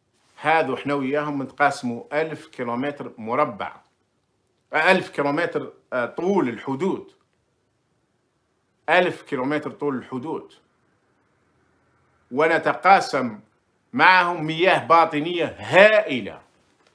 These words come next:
ولدينا، آه،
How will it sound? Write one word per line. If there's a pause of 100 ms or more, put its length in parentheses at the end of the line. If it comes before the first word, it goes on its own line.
(380)
ولدينا، (880)
آه،